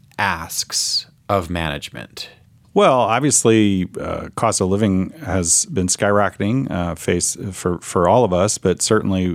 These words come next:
Speaker 2: those of us that are on the lower rungs of the income distribution, uh, bear that brunt more and feel it, um, more, uh, uh, acutely than those at the top. And I think people are starting to ask, um,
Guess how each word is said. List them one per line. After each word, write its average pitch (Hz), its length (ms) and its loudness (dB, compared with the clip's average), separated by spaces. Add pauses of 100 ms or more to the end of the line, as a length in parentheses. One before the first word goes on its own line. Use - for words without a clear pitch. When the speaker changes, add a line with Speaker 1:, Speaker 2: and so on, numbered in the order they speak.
Speaker 2:
those 90 340 -4
of 85 80 -6
us 87 220 -4
that 92 100 -2
are 82 200 -4 (400)
on 92 180 0
the 85 240 0
lower 90 240 0
rungs 87 300 -2
of 82 80 -6
the 82 80 -2
income 85 260 -4
distribution, 82 680 -6
uh, 82 380 -8
bear 90 260 -4
that 80 160 -2
brunt 87 200 -6
more 90 480 -6
and 92 140 -8
feel 90 240 -2
it, 90 120 -4 (180)
um, 85 480 -8
more, 82 440 -8 (560)
uh, 78 360 -8 (320)
uh, 113 220 -14 (160)
acutely 120 460 0
than 87 360 -4
those 85 260 -4
at 82 80 -8
the 85 80 -12
top. 92 500 0
And 92 440 -2
I 90 80 -2
think 104 420 -4
people 107 280 -2
are 98 60 0
starting 95 280 0
to 90 60 0
ask, 87 580 -4
um, 85 460 -6